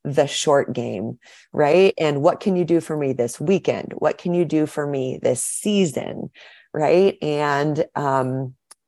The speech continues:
now people are being recruited for their talent, yes, but they're also being recruited for diet culture reasons and, you know, and,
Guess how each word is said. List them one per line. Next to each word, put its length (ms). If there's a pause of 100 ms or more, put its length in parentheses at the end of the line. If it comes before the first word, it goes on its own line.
(140)
now 400
people 300
are 140
being 320
recruited 580 (240)
for 160
their 140
talent, 540
yes, 460
but 200
they're 200
also 580 (360)
being 300
recruited 480
for 160
diet 280
culture 380
reasons 640
and, 540 (420)
you 160
know, 240
and, 340